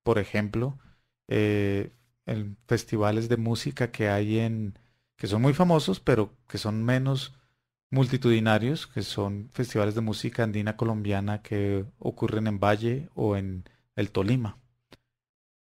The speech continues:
O en pueblitos, la procesión que ocurre ca-, el primer sábado de cada mes en Monguí, por ejemplo. Eh, la bendición de los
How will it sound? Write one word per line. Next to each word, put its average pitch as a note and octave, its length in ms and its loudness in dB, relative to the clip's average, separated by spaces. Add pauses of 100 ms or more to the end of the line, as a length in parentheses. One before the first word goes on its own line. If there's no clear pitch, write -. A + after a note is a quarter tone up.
(220)
O A2+ 440 6
en A2 80 0
pueblitos, A#2+ 760 0
la G#2+ 460 2 (640)
procesión A#2 560 2
que - 80 -2
ocurre B2+ 340 -2
ca-, B2 240 2
el D3 180 -2
primer A2 280 0
sábado A#2+ 380 4
de A2 80 2
cada A2+ 280 4
mes A#2 300 0
en A#2+ 80 0
Monguí, G#2 420 0
por A#2+ 240 -2
ejemplo. C3+ 560 -4 (1000)
Eh, G2+ 640 -2
la G#2 140 0
bendición G#2 540 0
de A#2+ 140 2
los A2+ 500 2